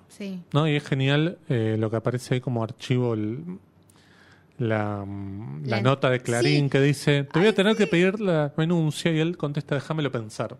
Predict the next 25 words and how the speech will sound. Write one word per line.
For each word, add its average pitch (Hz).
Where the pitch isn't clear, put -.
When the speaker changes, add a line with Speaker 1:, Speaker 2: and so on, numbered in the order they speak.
Speaker 1:
Sí. 202
Speaker 2:
¿No? 131
Speaker 1:
¿Cómo? 571
Speaker 2:
Te, 135
no 151
me 156
digas 175
que -
te 127
vas 113
a 110
trincherar 117
en 117
el 113
puesto. 143
Speaker 1:
Claro. -
Speaker 2:
Pero 135
es 123
muy 147
franca 135
la, 110
la 113
contestación, 107
digamos. 185
Speaker 1:
Sí. 180